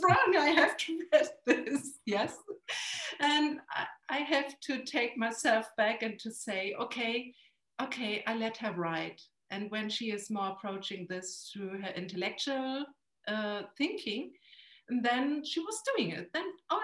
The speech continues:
yeah, it's standing there, I'm doing it." But I, I have a, um, student in mind, when she was fourteen, fifteen, she started to develop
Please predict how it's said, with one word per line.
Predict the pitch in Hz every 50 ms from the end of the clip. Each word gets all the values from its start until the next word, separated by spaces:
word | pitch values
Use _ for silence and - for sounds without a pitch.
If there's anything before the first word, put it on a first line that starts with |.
| 415
yeah, | 339 233 208 180 -
it's | - 226 - -
standing | - 311 311 330 339 320 294 262
there, | 285 269 262
I'm | 240 - 220 226
doing | 220 220 208 185 175 170 160
it." | 170 202 214 - - _
But | 240 240 240 233 240 - _ _ _ _ -
I, | 226 233 233 240 233 233 226 220 208 220 - - _ _ -
I | 208 214 214
have | 214 226 214 214 -
a, | 214 202 190 185 180 - _ - - -
um, | 175 170 170 165 165 165 170 175
student | - - - - 254 262 240 220 196 -
in | 175 175 165
mind, | 156 160 160 170 180 208 208 - _
when | - 202 208 202
she | - - 208
was | 185 190 - - - - -
fourteen, | - 247 247 240 240 220 208 202 196 196
fifteen, | - 240 233 240 - - - 156 160 165 180 180 - - - - - _ -
she | - - - 233
started | 226 - - - - 226 214 233 247 247 - 220 -
to | - - 185
develop | 175 202 190 175 202 190 185 180 175 165 170